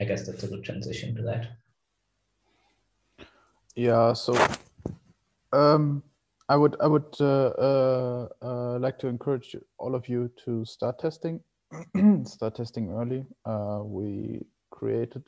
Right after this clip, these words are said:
Speaker 2: uh, some documents, um, about how to set up some of the clients. Um, not all of them are there. So if you, if you're really interested in, like, running a particular client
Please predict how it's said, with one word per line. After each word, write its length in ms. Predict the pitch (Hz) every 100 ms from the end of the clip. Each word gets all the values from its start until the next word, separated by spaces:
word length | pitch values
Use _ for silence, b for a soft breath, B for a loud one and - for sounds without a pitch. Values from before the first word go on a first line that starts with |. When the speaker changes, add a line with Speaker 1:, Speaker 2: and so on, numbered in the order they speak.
| - -
Speaker 2:
uh, 280 | 65 53
some 340 | - - 123 135
documents, 800 | 131 - 127 127 131 135 - _ _ _ _ _ _ _ _ _
um, 560 | 120 120 117 110 110 110 -
about 480 | - 127 110 117 120 -
how 200 | 110 113 -
to 300 | 120 117 120
set 260 | - 123 -
up 280 | 117 113 _
some 280 | - 127 165
of 140 | 165
the 80 | 156
clients. 720 | - 143 139 139 139 139 - _ _ _ _ _
Um, 540 | 101 110 113 113 110 120
not 160 | 120
all 160 | 143 165
of 100 | 165
them 180 | 160 143
are 140 | 139
there. 300 | 135 147 165
So 260 | 180 131 120
if 300 | 113 120 -
you, 520 | 123 120 120 120 123
if 220 | 120 117 127
you're 100 | 120
really 300 | 120 120 117
interested 500 | 147 156 - 147 135 _
in, 440 | - 117 123 123 107
like, 240 | 113 117
running 340 | 113 120 113 113
a 80 | 117 _ -
particular 500 | - 139 - 104 -
client 540 | - 170 170 170